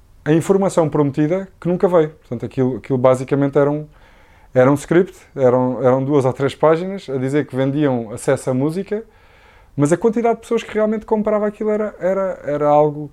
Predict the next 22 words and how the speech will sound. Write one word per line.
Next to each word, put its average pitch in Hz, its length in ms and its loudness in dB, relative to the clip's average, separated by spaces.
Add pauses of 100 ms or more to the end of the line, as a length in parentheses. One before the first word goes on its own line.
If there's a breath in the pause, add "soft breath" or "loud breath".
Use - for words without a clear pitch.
que, 113 480 -2 (120)
que, 90 640 -8
que, - 80 -20
pronto, 117 280 0
que, 98 420 -8
que - 100 0
assustava, 101 520 0 (100)
não 98 120 -8
é? 120 100 -10 (420 soft breath)
Este 131 200 -2
tipo 147 140 0
de - 60 -20
comportamento. 113 500 -4 (1500 soft breath)
Desde 214 380 4
aí 156 280 4
para 160 240 2
cá, 156 440 2 (300)
eh, 160 500 0 (120)
pouco 175 280 -2
mudou 165 380 0 (380)
no 135 120 0
entendimento 139 840 -2